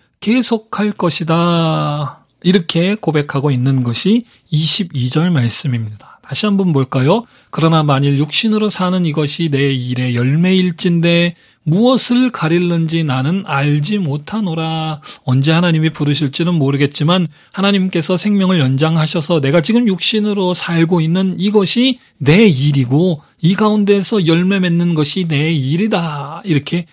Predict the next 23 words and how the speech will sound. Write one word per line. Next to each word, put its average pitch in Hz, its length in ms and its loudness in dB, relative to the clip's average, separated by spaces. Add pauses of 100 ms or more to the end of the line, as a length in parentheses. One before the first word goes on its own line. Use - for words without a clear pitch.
(160)
이야기하고 123 1040 -2
있는 156 360 -2
것입니다. 160 540 -10 (300)
하나님이 196 320 2
생명을 233 400 2
연장하심으로 185 1040 0 (240)
나는 151 340 -2
계속해서 156 540 -6
사역하고 175 760 -4 (160)
계속, - 320 -6
계속 185 280 -4
복음을 147 460 0
전할 208 260 -2
것이다. 185 800 -4 (480)
하나님의 214 420 0
나라 175 300 0
확정을 185 460 0
위하여서 151 400 -2
나는 143 260 -2
계속 143 320 -4
수고하고 151 640 -2
땀 202 200 -4
흘려 170 340 -2